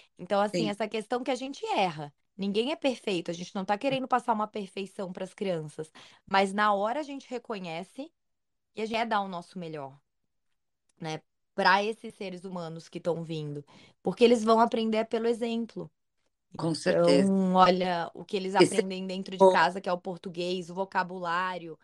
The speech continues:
Speaker 1: é as coisas que eles falam, é o que eles escutam. Então, eu vejo que é uma forma de autoconhecimento tão grande me olhar a partir deles. Tá bom, deixa eu ver, eles tão nervosos ou eles tão,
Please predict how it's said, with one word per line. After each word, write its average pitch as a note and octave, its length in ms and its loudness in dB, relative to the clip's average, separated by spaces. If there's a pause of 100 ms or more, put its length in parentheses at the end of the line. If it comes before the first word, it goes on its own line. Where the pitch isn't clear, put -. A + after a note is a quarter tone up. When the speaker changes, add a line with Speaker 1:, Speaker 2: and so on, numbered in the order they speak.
(300)
Speaker 1:
é - 100 -12
as F#3 140 -10
coisas A3 340 -10
que A#3+ 100 -8
eles F#3+ 200 -12
falam, A3+ 560 -2
é D#4 80 -6
o F4 40 -10
que F#4 100 -8
eles F4+ 200 -4
escutam. E4+ 680 -10 (400)
Então, G#3+ 340 -6
eu B3+ 120 -2
vejo C4+ 320 0
que - 100 -8
é C#4+ 60 -2
uma C#4 200 -4
forma C#4+ 460 0
de A#3+ 80 -6
autoconhecimento B3 840 -10
tão B3 260 -8
grande G#3+ 400 -6
me G3 100 -8
olhar F3+ 200 -2
a F#3 40 -2
partir F#3+ 460 -10
deles. F#3 320 -10
Tá A#3 140 -2
bom, G#3 220 -6
deixa F#3 200 -8
eu A3 40 -10
ver, G3 140 -4
eles G#3 180 -6
tão F#3 160 -6
nervosos E3 600 -4
ou E3+ 160 -2
eles G3+ 300 0
tão, F3 300 -4